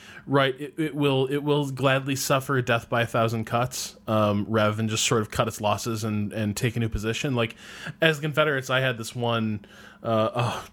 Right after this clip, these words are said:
glorious, glorious battle on the, toward the end of the first day where I managed to basically break the Union position at Culp's Hill and at Cemetery Ridge simultaneously. So they were caught in the depression behind Culp's Hill and Cemetery Hill,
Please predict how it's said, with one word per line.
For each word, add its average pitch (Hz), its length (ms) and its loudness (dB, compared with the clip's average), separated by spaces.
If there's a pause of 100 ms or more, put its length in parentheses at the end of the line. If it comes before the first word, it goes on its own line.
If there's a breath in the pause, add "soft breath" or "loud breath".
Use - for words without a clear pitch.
(100)
glorious, 117 480 2
glorious 110 500 0
battle 101 460 0
on 117 140 -2
the, 113 200 0 (220)
toward 160 220 2
the 147 100 -4
end 135 140 0
of 127 60 0
the 127 60 -2
first 131 300 -2
day 139 400 2
where 131 160 2
I 120 80 6
managed 117 520 0
to 113 420 0 (520 loud breath)
basically 190 460 2
break 131 420 -2
the 135 80 -4
Union 123 320 0
position 113 520 -2
at 131 260 0
Culp's - 340 -4
Hill 113 400 0
and 123 160 2
at 123 80 -4
Cemetery 127 460 0
Ridge 110 240 0
simultaneously. 113 840 0 (460 loud breath)
So 160 160 2
they 147 100 0
were 196 80 0
caught 160 400 0
in 139 140 -2
the 131 80 -2
depression 135 800 0 (240 loud breath)
behind 139 760 0 (220)
Culp's 160 300 2
Hill 170 160 2
and 170 100 0
Cemetery 170 400 2
Hill, 185 320 2